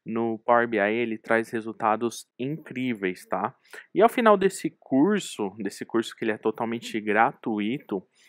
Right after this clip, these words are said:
eh, você vai conseguir, eh, sair daquele modo cru do Power B I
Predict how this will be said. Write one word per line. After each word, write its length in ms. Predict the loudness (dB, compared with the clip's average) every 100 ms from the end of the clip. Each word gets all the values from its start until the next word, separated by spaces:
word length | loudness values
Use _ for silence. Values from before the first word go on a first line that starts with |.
| -20 -4
eh, 300 | 0 2 2
você 180 | 0 -2
vai 120 | -4
conseguir, 680 | -2 -8 -8 -6 -4 -4 -6 -16 -8
eh, 260 | 0 2 2
sair 300 | 0 0 0
daquele 640 | 0 -2 -2 0 0 -2
modo 400 | -2 0 0 0
cru 440 | -4 0 2 2 -2 -10
do 180 | -8 -6
Power 400 | 2 4 4 2
B 120 | -2
I 340 | 0 0 -2